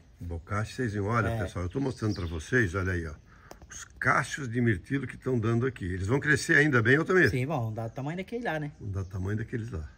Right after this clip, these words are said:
Speaker 1: E como é que você aduba? Com o bocacho, com seis em um,
Speaker 2: É.
Speaker 1: como é que faz essa adubação?
Speaker 2: Eu boto lá no tubular, né?
Speaker 1: Certo.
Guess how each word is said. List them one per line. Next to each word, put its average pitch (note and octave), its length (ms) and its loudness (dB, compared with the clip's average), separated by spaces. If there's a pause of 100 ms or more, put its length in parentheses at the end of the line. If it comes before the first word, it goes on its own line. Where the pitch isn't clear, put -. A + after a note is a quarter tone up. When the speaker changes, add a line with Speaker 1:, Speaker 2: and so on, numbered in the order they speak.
(1200)
Speaker 1:
E C#3 640 8
como D#3+ 160 8
é G3 80 12
que - 80 0
você - 100 4
aduba? C#3+ 340 6
Com - 100 -4
o B2 40 0
bocacho, C#3 480 2
com - 60 -10
seis B2+ 280 0
em B2+ 80 4
um, E3 140 8
Speaker 2:
É. C#3 40 2
Speaker 1:
como C3+ 140 6
é D#3+ 60 10
que D#3+ 60 -8
faz D3+ 260 4
essa D#3 100 -4
adubação? C3+ 560 -2
Speaker 2:
Eu A2 140 -6
boto C#3+ 320 4
lá C3+ 200 6
no A3+ 680 4
tubular, A3+ 440 10
né? C#3+ 140 2
Speaker 1:
Certo. F#2 680 0